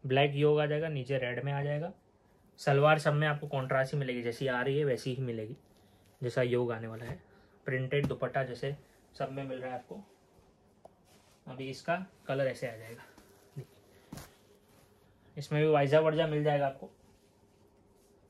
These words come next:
ये इसका आ जाएगा, ये red black इसका आ जाएगा। ये black इसका, और ये color इसका आ जाएगा।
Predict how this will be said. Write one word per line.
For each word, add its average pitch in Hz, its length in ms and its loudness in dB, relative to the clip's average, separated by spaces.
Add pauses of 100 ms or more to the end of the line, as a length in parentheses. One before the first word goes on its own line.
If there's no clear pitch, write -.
(1300)
ये 139 140 2
इसका 139 240 2
आ 123 80 4
जाएगा, 113 280 -8 (600)
ये 135 140 2
red 131 200 2
black 139 180 2
इसका 135 240 -2
आ 131 60 -2
जाएगा। 131 240 -4 (1900)
ये 131 80 -16
black 120 340 -18
इसका, - 180 -20 (540)
और 123 100 -6
ये 127 140 -4
color 131 280 -2 (720)
इसका 135 220 -4
आ 113 80 -6
जाएगा। 110 180 -10